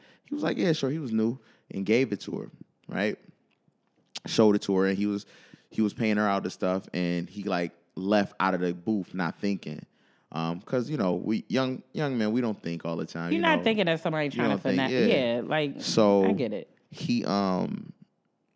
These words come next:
Speaker 1: so I saw her, she, you know, she had that look. She started, like that video of the girl stealing the nail after it didn't pay for her nails. She kinda hovered around, looked around, came back and just took the car and walked off.
Speaker 2: But boo-boo, don't you know this is a casino and they got
Speaker 1: She
Speaker 2: all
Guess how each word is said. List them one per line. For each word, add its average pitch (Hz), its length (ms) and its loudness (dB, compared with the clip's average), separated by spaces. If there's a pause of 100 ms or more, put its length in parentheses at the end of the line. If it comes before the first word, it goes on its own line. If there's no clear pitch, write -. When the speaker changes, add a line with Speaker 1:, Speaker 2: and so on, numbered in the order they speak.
(180)
Speaker 1:
so 98 560 2
I 90 120 2
saw 104 300 4
her, 107 60 2
she, - 160 -10
you 95 200 -2
know, 95 100 2
she 107 180 -4
had 98 180 2
that 101 120 2
look. 104 340 -2 (280)
She - 140 -18
started, 95 360 2
like 107 240 0
that 110 140 4
video 117 320 4
of 110 80 6
the 104 60 4
girl 107 220 4
stealing 110 360 0
the 104 60 2
nail 117 540 4
after 98 220 2
it 98 180 2
didn't 107 200 2
pay 110 160 4
for 104 140 2
her 104 60 4
nails. 113 300 2 (220)
She - 140 -14
kinda 101 180 2
hovered 98 280 2
around, 92 600 2
looked 92 200 -6
around, 87 840 -2 (400)
came 87 220 0
back 82 380 2
and 90 100 -2
just 82 220 -4
took - 160 -8
the 85 60 -10
car 85 400 2
and 82 180 -4
walked 85 280 0
off. 85 240 4
Speaker 2:
But 269 180 2
boo-boo, 147 440 2
don't 311 380 -2
you 330 80 4
know 269 180 6
this 220 180 4
is 196 140 0
a 185 60 2
casino 180 680 2
and 165 240 2
they 160 100 4
got 156 280 6
Speaker 1:
She - 60 4
Speaker 2:
all 156 120 8